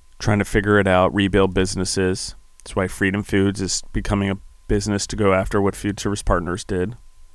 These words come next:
That's why I started these podcasts, 'cause I'm going after it hard. That's why I'm doing the T V show Foodtopia.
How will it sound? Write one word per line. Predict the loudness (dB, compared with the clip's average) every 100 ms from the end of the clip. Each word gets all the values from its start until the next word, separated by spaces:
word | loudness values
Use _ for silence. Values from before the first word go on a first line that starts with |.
| -20 -20 -20 -20 _ -20 -20 _ _ -20 -20 _ _
That's | -12 -4
why | 2
I | 2
started | 4 2 2
these | 0 0
podcasts, | 2 0 0 0 2 0
'cause | -2 0
I'm | 0
going | 0 0 0
after | 0 0
it | 0
hard. | 2 2 2 -4 -14 -20 -20 -20 -20 _ -20 -18
That's | -6
why | -2
I'm | 0
doing | 2 0
the | 0
T | -2 -2
V | 0 0
show | 2 2
Foodtopia. | 2 -2 -2 0 0 0 0 -2